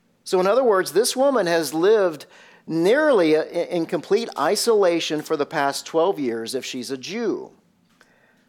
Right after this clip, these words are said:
But I don't think she's a Jew. I think she's a Gentile. She reminds me of the Syrophoenician woman, uh, this Gentile woman who asked Jesus for the crumbs of bread from the Jews' table. Remember her?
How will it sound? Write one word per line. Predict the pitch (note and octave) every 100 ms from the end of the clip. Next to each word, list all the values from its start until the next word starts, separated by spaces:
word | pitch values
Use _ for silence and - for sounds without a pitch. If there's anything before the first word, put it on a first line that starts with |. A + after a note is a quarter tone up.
| -
But | D#3
I | A3
don't | C#4 F#3
think | F#3+
she's | - D#3+ C3+
a |
Jew. | A2+ F3+ G#3 - _ _ _ _ _ _ -
I | D#3+
think | F3+ C#3+
she's | D3+ D3
a |
Gentile. | B2 C3+ B2 A2+ D2 - _ _ _ _ _ _ _ _ _ -
She | - C#4
reminds | C4+ G3+ G#3+ G#3 F3+
me | G#3
of | D#3
the | D3+
Syrophoenician | - F3+ G#3+ A3 G#3+ G3 F3+ F3+ G3 D#3+
woman, | C#3+ B2 A#2 C#3 D#3 _ - - - _
uh, | A2+ A#2
this | C#3+ E3 - -
Gentile | A2+ A#2+ F#3 A3 - G3+ A3 A3 G3+
woman | E3+ D#3+ C#3+ C3+
who | D#3+
asked | D#3+ F#3 F#3 C#3
Jesus | D#3 A3+ G3 C#3 B2+
for | - E3
the | C3
crumbs | - - G3+ G#3 G3 E3
of | C#3 G#2+
bread | C3+ E3+ F3 C3+ A2+ A#2+ - -
from | - D#3+
the | C#3+
Jews' | A2+ C#3+ B2
table. | - C#3 A2 C#2+ -
Remember | - C3 C#3+ C#3
her? | D3 D#3 E3